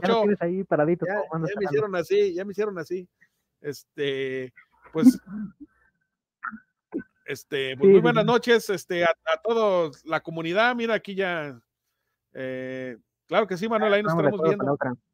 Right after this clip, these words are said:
Speaker 2: Claro, y pues, buenas noches, que tengas un, pues, ya del, el,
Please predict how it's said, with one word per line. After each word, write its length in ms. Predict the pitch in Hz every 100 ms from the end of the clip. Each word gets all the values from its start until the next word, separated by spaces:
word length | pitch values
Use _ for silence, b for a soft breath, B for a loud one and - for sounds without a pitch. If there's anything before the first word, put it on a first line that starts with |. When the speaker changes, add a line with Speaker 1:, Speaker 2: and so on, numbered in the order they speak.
| _ _ _ _ _ _ _ _
Speaker 2:
Claro, 440 | - 143 143 127 -
y 100 | 143
pues, 300 | 180 165 -
buenas 220 | 170 240
noches, 240 | 233 240 220
que 120 | 190
tengas 320 | 226 247 208
un, 420 | 240 233 208 175 -
pues, 160 | 143
ya 240 | 156 233 302
del, 160 | 214
el, 240 | 170 160